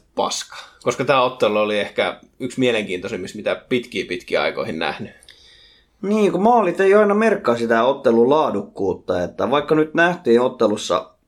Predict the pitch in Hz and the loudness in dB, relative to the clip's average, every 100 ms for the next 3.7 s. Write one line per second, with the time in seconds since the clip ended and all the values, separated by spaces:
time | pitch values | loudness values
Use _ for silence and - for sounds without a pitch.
0 | _ - 170 175 - 110 170 160 127 123 | _ 0 0 2 0 2 4 4 2 0
1 | 117 - _ _ _ _ _ _ _ _ | -2 -8 _ _ _ _ _ _ _ _
2 | _ _ - 107 104 101 95 - - 104 | _ _ -10 -4 0 0 -2 -4 -2 -2
3 | 95 107 104 117 110 104 95 | 0 -2 0 0 0 -4 -6